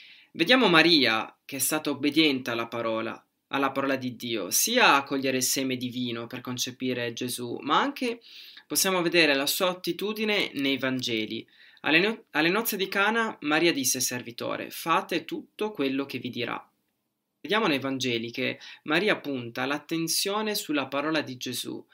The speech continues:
Gesù stesso nel Vangelo di Marco, al capitolo tre, al verso trentuno trentacinque, dice: "Giunsero sua madre e i suoi fratelli,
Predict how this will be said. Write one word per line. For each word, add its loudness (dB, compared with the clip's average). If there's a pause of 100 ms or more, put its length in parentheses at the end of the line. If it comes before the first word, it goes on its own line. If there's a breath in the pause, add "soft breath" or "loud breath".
(300 loud breath)
Gesù -2
stesso 4
nel -4
Vangelo 0
di 0
Marco, 2
al -8
capitolo -4
tre, 0
al -2
verso -6
trentuno -4
trentacinque, -4
dice: -6 (320 loud breath)
"Giunsero -2
sua -8
madre 2
e 2
i 2
suoi -2
fratelli, -8